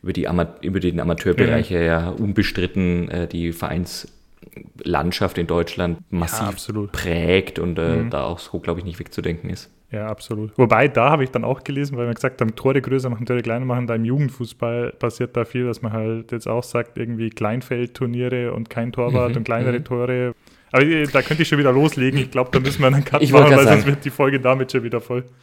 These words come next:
Speaker 2: Und ein Feedback war ja auch
Speaker 1: Ja, genau. Sag mal.
Speaker 2: der typische Arbeitsweg für diejenigen, die ihn noch haben, ist ja so dreißig Minuten. Und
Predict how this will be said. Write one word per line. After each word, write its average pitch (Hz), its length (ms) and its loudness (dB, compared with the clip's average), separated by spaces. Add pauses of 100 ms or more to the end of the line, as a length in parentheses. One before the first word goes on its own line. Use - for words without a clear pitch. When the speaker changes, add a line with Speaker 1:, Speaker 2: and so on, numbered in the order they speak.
(500)
Speaker 2:
Und 185 400 6
ein 165 240 8
Feedback 170 420 -2
war 131 140 6
ja 135 140 2
auch 139 340 0 (420)
Speaker 1:
Ja, 104 160 6
genau. 92 280 4 (140)
Sag 101 220 2
mal. 87 160 2 (440)
Speaker 2:
der 127 180 2
typische 160 400 -2
Arbeitsweg 151 480 2
für 135 100 -6
diejenigen, 143 440 0
die 135 120 0
ihn 143 80 4
noch 131 220 2
haben, 143 500 2
ist 135 140 0
ja 135 60 4
so 131 120 2
dreißig 127 460 2
Minuten. 135 640 0 (440)
Und 131 640 2